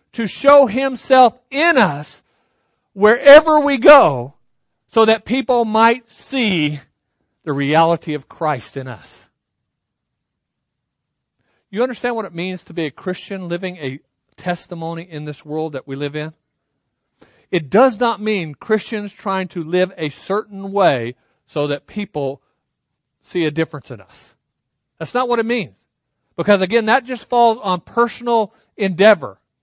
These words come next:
or, or personal ability. What it means is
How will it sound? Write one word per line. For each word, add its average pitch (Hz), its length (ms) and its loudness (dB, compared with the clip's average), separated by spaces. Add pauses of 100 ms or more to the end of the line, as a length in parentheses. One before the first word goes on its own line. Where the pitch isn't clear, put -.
(200)
or, 156 160 -2
or 151 120 -4
personal 214 480 -4 (180)
ability. 165 540 -2 (240)
What 233 200 4
it 226 140 6
means 254 460 -4
is 135 340 -2